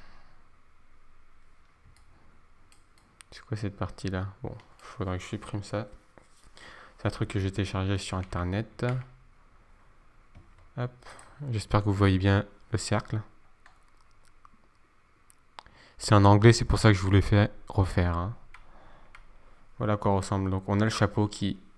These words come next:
est le domaine et puis les sous-domaines. Ok. On reviendra dessus plus tard. Je vous invite à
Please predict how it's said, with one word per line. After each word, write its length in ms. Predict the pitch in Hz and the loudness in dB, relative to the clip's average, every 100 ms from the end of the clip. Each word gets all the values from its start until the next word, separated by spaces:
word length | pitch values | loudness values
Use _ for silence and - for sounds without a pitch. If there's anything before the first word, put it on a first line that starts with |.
| - | -2
est 60 | 101 | 2
le 120 | 98 | 2
domaine 460 | 95 90 92 98 - | 2 2 2 2 -2
et 120 | 107 101 | -4 -4
puis 280 | - 104 104 | 0 0 0
les 140 | 107 98 | 0 -2
sous-domaines. 640 | - 104 92 90 92 110 - - - - - - 131 | 0 0 2 0 -4 -8 -12 -20 -20 -20 -20 -16 -12
Ok. 160 | - 113 - _ _ _ _ _ _ - - - - - - - - - - - - - - 131 | -8 -8 -10 _ _ _ _ _ _ -20 -18 -18 -20 -20 -20 -20 -20 -20 -20 -20 -20 -20 -14 -4
On 140 | 110 | 0
reviendra 320 | 110 104 113 | 2 2 2
dessus 300 | 104 98 113 | 0 -2 -6
plus 140 | - 104 | -6 -4
tard. 680 | 95 92 - - - 117 - - - - | -4 -6 -8 -8 -8 -10 -12 -18 -18 -8
Je 140 | 110 | -6
vous 140 | 110 127 | -2 0
invite 260 | 147 160 | 0 0
à 300 | 117 107 104 | 2 2 0